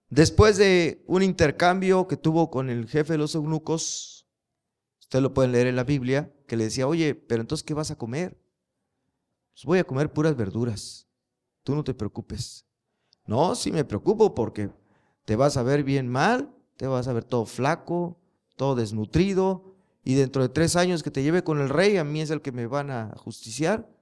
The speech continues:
Dice, "Bueno, ponnos a prueba, ¿verdad? Unos diez días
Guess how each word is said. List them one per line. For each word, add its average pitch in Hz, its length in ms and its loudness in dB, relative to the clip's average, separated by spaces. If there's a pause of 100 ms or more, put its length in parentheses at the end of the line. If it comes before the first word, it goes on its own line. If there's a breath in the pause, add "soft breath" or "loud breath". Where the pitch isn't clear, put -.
(800)
Dice, 127 200 0
"Bueno, 202 340 4
ponnos 160 300 -2
a - 100 -8
prueba, 143 440 -2 (480)
¿verdad? 139 360 -6 (680)
Unos 113 320 -2
diez 117 240 -2
días 165 520 -4